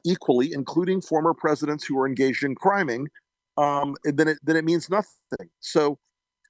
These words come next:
they're, they're outraged, they're angry, they're probably gonna do stupid things. Um, but that's sort of par for the course at this point in American history.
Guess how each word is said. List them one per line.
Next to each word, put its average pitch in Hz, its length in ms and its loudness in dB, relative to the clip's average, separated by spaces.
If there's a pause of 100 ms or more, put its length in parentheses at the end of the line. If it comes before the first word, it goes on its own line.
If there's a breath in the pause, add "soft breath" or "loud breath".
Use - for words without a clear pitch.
(280)
they're, 151 340 2
they're 127 160 4
outraged, 156 500 -2
they're 110 180 -4
angry, 143 320 0
they're 135 160 -2
probably 131 280 -2
gonna 123 120 -2
do 120 80 -4
stupid - 380 -4
things. 147 420 0 (380)
Um, 123 420 4 (160)
but 127 200 0
that's 123 220 0
sort 131 120 0
of 117 100 -8
par 127 220 0
for - 120 -10
the 117 60 -4
course 131 360 -2
at 120 80 -6
this 123 120 -8
point 135 220 -2
in 117 60 -10
American 113 420 -6
history. 143 480 -6